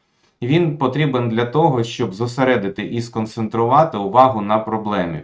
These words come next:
Приверну-, при-, це привертає увагу до проблем людей, які живуть десь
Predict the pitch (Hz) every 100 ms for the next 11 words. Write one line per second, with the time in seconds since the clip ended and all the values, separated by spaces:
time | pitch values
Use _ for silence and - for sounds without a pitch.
0 | - 110 113 120 123 117 98 - _ -
1 | 104 92 117 - 131 117 113 107 110 -
2 | 107 101 104 110 131 160 135 95 113 113
3 | 107 101 110 110 98 98 107 147 151 147
4 | - - - 110 110 143 107 110 101 131
5 | 151 147 95 90 120 120 - -